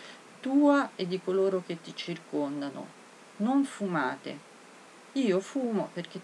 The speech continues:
tanto, eh, ormai, perdonatemi, ma questo video lo sto rifacendo, rifacendo, non mi viene mai bene.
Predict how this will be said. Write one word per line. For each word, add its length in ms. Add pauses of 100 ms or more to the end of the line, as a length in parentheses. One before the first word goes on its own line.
tanto, 540 (140)
eh, 60 (1200)
ormai, 680 (1120)
perdonatemi, 840
ma 220 (460)
questo 380
video 380 (120)
lo 140
sto 180
rifacendo, 640
rifacendo, 680
non 160
mi 140
viene 260
mai 200
bene. 460